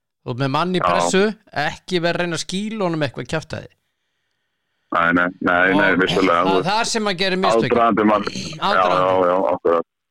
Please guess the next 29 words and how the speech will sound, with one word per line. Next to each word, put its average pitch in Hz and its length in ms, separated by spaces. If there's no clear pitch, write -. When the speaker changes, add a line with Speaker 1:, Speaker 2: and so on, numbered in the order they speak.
Speaker 2:
Já, 85 140
já. 82 180
Speaker 1:
Ok, 170 240
þeir 202 440
gefa 247 300
tvö 254 300
af 185 200
þremur 208 460
í 156 40
gær. 135 360
Speaker 2:
Já. 82 180
Speaker 1:
Byrjar 208 340
á 165 40
Maguire, 165 540
sko. - 220
Speaker 2:
Guð 147 420
minn 123 180
almáttugur. 151 840
Speaker 1:
<laughs> - 880
Speaker 2:
Þetta 117 180
er 143 100
svo 165 140
lélegt, 156 460
hann 120 180
biður 185 320
um 139 80
boltan 151 480
Speaker 1:
Já. 160 220
Speaker 2:
og 127 320